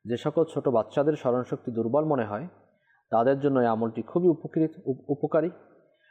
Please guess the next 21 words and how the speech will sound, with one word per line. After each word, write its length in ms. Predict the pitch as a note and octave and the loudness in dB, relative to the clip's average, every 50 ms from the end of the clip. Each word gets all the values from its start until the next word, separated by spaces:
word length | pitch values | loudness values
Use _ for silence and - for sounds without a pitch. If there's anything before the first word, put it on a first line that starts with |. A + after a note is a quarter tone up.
| _ _ _ - | _ _ _ -2
মা 160 | A#2 A#2 B2 | 0 0 2
বাবা 240 | A#2+ B2 A#2 A#2+ A#2 | 2 2 4 4 2
ইচ্ছে 220 | A2 - - - | 0 -2 -2 -4
করলে 240 | D3 - C3+ B2+ A#2 | 0 0 2 4 4
আমলটি 340 | G#2 G2+ G2 F#2+ - - F3+ - _ _ _ _ _ _ _ _ _ _ _ _ _ | 2 2 -2 -6 -8 -10 -16 -16 _ _ _ _ _ _ _ _ _ _ _ _ _
করাতে 340 | - A#2 A2+ G#2+ G#2 - G#2+ | 0 0 2 2 0 -2 -4
পারেন, 260 | - - F2+ E2+ F2 - - | -6 -8 -8 -10 -12 -14 -12
করতে 280 | - - - - - - | -10 -10 -10 -10 -10 -14
পারেন 220 | A#2 A#2+ - - _ _ _ - | -14 -14 -20 -20 _ _ _ -12
ইনশাআল্লাহ 540 | A#2+ A#2 - - - A2+ G#2 F#2 G2 F#2 - | -10 -10 -8 -4 -2 -2 -2 -2 -4 -8 -8
তাআলা। 240 | - - B2 D#3+ F3+ - _ _ _ _ _ _ _ _ _ _ _ _ | -8 -10 -10 -10 -12 -14 _ _ _ _ _ _ _ _ _ _ _ _
আল্লাহ 180 | - B2+ B2 A2 | -2 0 0 2
পাক 260 | - G#2+ G2+ - - | 2 0 -2 -2 -4
চাহে 180 | - G2+ F#2+ G2 | -8 -6 -6 -6
তো 180 | - G2 C3 - _ _ _ _ _ _ _ _ _ _ | -8 -12 -16 -16 _ _ _ _ _ _ _ _ _ _
সমস্যার 400 | - - - C3 A#2 G#2 - A2 | -10 -6 -2 -2 -2 -2 -4 -6
সমাধান 420 | G2 - - G#2+ G2+ G2 F#2+ F#2+ F#2+ | -8 -6 -4 -4 -4 -2 -4 -4 -8
হয়ে 220 | - - G#2 F#2 F#2+ - | -8 -8 -8 -8 -8 -10
যাবে 140 | G2 F2 F2 | -12 -12 -10
ইনশাআল্লাহ 480 | G2+ G2+ - - - G2+ F#2+ - - | -12 -10 -10 -10 -12 -12 -12 -14 -18
তাআলা। 260 | - - - - - | -20 -20 -20 -20 -20